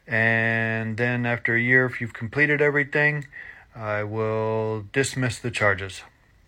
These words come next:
Um, and you say, "Okay." Well, under most circumstances, that's a conviction for immigration purposes, okay? Even though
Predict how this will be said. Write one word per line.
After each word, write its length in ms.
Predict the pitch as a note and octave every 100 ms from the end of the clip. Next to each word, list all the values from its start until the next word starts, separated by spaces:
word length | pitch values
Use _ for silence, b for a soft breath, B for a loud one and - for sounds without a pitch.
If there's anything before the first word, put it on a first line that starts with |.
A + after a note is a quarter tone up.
| _ -
Um, 300 | A2+ G#2+ G2 -
and 140 | A#2
you 80 | A2+
say, 260 | G#2 G#2+ G2+ -
"Okay." 340 | E3+ A#2 A#2 - - _ _ _ _ _ _ - -
Well, 300 | B2+ B2+ A#2+ -
under 240 | C3 B2+
most 240 | C#3 D#3
circumstances, 640 | - E3+ E3+ - A#2+ A2 A#2
that's 260 | B2 D3 -
a 60 |
conviction 500 | B2 C3 B2 B2 A2
for 140 | F2+ A2
immigration 560 | G#2+ G2+ G#2 - G2+
purposes, 600 | F#2+ G2+ G2+ F#2+ F#2 - - _ _ _ _
okay? 400 | G#2+ G2 G2+ G2 G2+ B B B
Even 280 | B2 A#2+ B2
though 260 | A2+ A2